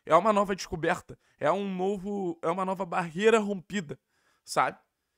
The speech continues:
E por isso que eu acho que Atlético e Vitor Roque, eles têm tudo a ver. São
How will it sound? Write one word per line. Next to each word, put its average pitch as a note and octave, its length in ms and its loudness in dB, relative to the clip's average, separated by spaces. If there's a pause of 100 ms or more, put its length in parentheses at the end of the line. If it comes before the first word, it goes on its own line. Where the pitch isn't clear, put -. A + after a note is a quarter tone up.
(260)
E G#3 100 -2
por A3+ 160 -2
isso A#3+ 140 -4
que - 60 -4
eu G#3+ 80 2
acho G3+ 160 0
que G3+ 80 -2
Atlético E3+ 460 -2
e D3+ 40 -14
Vitor D#3 240 -2
Roque, D#3+ 220 -2
eles F3 160 -12
têm F3+ 120 -10
tudo F#3+ 220 -4
a - 20 -2
ver. E3+ 220 -6 (640)
São F3 500 0